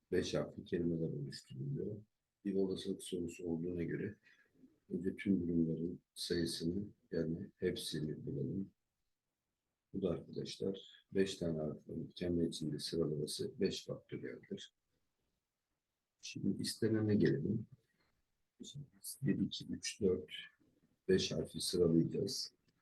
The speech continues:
Ama ilk harfin sessiz harf olmasını istiyorsak P, L, M'den birini,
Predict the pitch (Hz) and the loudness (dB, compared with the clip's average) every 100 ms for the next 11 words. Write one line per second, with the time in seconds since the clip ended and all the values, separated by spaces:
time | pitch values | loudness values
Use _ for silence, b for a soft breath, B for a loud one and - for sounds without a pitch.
0 | _ _ _ _ 92 95 92 - - 90 | _ _ _ _ 4 4 4 0 4 6
1 | 82 - 95 - - - - 92 - - | 6 4 2 0 -4 -8 4 4 4 2
2 | 90 85 85 82 82 87 82 - 78 - | 2 4 6 8 8 4 0 2 0 0
3 | - - - 90 85 85 82 82 78 80 | -4 -6 6 8 8 8 8 8 8 6
4 | 78 76 73 - 92 | 6 4 -2 -6 -4